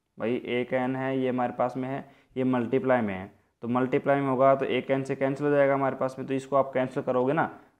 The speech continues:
तो आपकी ये बनेगा, ये टर्म बनेगा वन माइनस का वन upon का एन और टू और माइनस का वन बचेगा शायद, वन, माइनस का वन upon का एन।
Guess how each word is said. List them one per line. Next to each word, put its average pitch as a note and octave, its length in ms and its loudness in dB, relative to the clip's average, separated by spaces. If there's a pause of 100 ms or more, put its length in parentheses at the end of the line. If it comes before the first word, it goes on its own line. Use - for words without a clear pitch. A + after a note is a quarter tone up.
तो A#2+ 40 0
आपकी B2 280 2
ये B2+ 140 2
बनेगा, G#2 260 -2
ये A2+ 120 0
टर्म A#2+ 220 0
बनेगा G2+ 300 -4
वन A2+ 240 -2
माइनस A#2+ 400 -2
का - 160 -4
वन A2+ 200 -2
upon A2 300 -8
का - 160 -8 (140)
एन D3 260 -4 (840)
और B2 500 6 (380)
टू D3+ 680 4 (1040)
और A#2+ 160 0
माइनस A2+ 400 -2
का C3 140 -2
वन A#2 300 -2
बचेगा G2+ 300 -10
शायद, G#2 240 -12
वन, A#2 160 -6 (140)
माइनस A#2+ 300 -4
का B2+ 100 -4
वन A#2 120 0
upon G#2+ 240 -8
का G#2 80 -8
एन। G2 140 -14